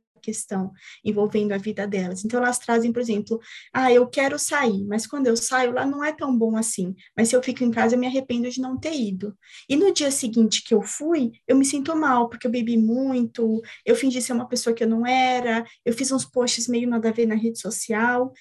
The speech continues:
e me arrependo." Então, quer dizer, se vai, se arrepende, se não vai, se arrepende, no dia seguinte, de qualquer forma, é ruim.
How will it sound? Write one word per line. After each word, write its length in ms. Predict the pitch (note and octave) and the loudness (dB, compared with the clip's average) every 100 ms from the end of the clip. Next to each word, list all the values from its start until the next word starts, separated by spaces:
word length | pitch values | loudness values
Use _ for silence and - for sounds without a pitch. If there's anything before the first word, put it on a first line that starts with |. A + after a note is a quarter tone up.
| _ - | _ -2
e 60 | C4+ | 0
me 60 | |
arrependo." 640 | C4+ C#4+ - A#3+ G3+ G3+ A3+ | 2 0 -2 -2 0 -2 -4
Então, 180 | C#4+ | -6
quer 140 | C#4+ C#4 | -6 -4
dizer, 180 | A3+ G3 | -2 -4
se 180 | - A#3+ | -4 -2
vai, 280 | A3+ F#3+ | 0 0
se 160 | G3 A3+ | -2 -2
arrepende, 480 | A3+ A3+ C4 C#4 D4 | -2 -2 -4 -8 -8
se 140 | - | -6
não 180 | C4+ A#3+ | -4 -2
vai, 180 | G#3 G3+ | -2 -2
se 120 | B3 | -2
arrepende, 440 | C4 C4+ C#4+ D4+ | -4 -4 -6 -6
no 140 | D4+ C4+ | -6 -6
dia 200 | C4 D#4 | -6 -6
seguinte, 440 | - C4+ C#4 C#4 | -8 -6 -6 -6
de 100 | - | -8
qualquer 320 | C4+ C4 D4+ | -6 -4 -4
forma, 320 | D4+ C4 C4+ D4+ | -4 -2 -2 -2
é 40 | |
ruim. 340 | F4 C4+ F#3 | -2 -2 -2